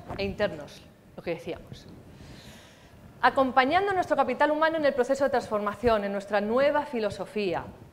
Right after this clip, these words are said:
Yo soy una absoluta convencida que solo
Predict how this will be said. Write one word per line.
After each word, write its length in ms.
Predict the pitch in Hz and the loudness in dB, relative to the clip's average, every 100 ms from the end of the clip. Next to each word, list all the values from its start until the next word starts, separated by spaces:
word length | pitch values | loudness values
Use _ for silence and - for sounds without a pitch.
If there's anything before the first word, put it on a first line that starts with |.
| - - - - - - - - | -20 -20 -20 -20 -20 -20 -20 -6
Yo 400 | 190 220 262 - - | 2 4 2 -4 -8
soy 260 | - 202 | -2 0
una 240 | 196 180 170 - - | 0 -2 -2 -8 -2
absoluta 680 | 180 - 208 214 208 196 - | -2 -2 -4 -4 -6 -8 -6
convencida 680 | 196 185 175 175 208 190 190 - - | -6 -6 -8 -8 -8 -8 -10 -12 -10
que 120 | 185 | -10
solo 400 | - 208 185 | -4 -4 -4